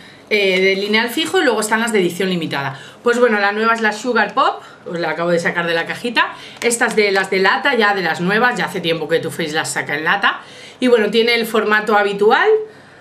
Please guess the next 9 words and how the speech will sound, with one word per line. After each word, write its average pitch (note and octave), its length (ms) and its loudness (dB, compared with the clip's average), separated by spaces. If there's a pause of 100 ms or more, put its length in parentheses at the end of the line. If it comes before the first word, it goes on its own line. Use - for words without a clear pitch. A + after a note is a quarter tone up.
Aquí F#3+ 260 0
arriba A3 380 2
lleva G#3 680 2
unos G#3 600 0
tarjetitas G3 720 -2
así A3 180 -4
con F#3 520 0
posibles G#3 520 -2
looks E4+ 400 -2